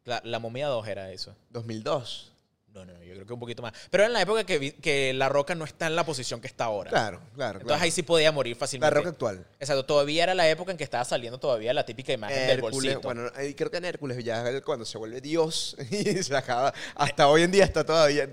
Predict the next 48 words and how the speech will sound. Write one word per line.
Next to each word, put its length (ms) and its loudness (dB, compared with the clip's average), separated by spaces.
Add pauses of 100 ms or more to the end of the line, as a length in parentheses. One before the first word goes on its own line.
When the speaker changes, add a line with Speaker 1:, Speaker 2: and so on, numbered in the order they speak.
(120)
Speaker 2:
No 160 -2
lo 80 -2
sabemos, 260 -2
La 80 -2
Roca 180 0
todavía 220 -2
es 60 -2
Hércules. 320 -8 (420)
Speaker 1:
Totalmente. 560 -4 (320)
Así, 180 -6
es 120 -4
que 160 -12
él 160 0
es 100 -4
el 80 -2
Hércules 340 -4
perfecto. 520 -4
Lo 80 -8
que 40 -12
pasa 220 -12
es 60 -20
que 40 -20
se 140 -6
metió 220 -8
en 40 -10
una 120 -8
muy 180 -10
mala 220 -6
película 360 -6
de 120 -8
Hércules. 340 -18 (580)
Realmente. 640 -4 (220)
Pero 140 2
entonces, 320 -2 (540)
para 180 2
salir 320 -2
de 80 -2
todo 120 2
este 220 0
peo 200 0
en 60 -4
el 80 -4
que 80 -8
estamos 380 -4
hablando, 560 -4
al 140 -4
final, 280 -2
ojo, 380 -4